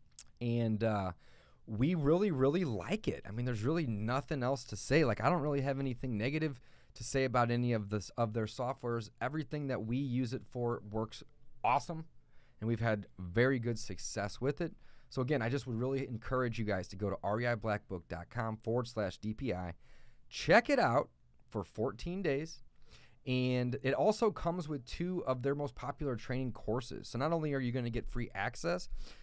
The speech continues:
but you're actually going to, uh,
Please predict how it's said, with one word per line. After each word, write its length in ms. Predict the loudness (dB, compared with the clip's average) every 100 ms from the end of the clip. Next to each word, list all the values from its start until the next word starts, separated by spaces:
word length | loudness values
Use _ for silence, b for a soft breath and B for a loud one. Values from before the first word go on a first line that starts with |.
| B
but 160 | -2 0
you're 140 | -2 0
actually 460 | 0 0 0 2
going 460 | 2 2 2 2 0
to, 560 | -2 0 2 4 2 0 -8 -10 -12 -16 -20 -20 -20 -16 -8 -2
uh, 180 | 0